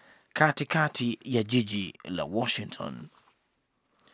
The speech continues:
Kansela wa Ujerumani Angela Merkel anasema suluhu ya mzozo mkubwa wa uhamiaji,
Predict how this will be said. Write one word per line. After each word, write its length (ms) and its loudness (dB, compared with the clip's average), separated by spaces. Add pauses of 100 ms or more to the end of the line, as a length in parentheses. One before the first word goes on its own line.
(1120)
Kansela 600 6
wa 200 8
Ujerumani 800 2
Angela 340 2
Merkel 380 -2 (540)
anasema 420 2
suluhu 560 4
ya 320 2
mzozo 420 2
mkubwa 340 0
wa 60 4
uhamiaji, 800 0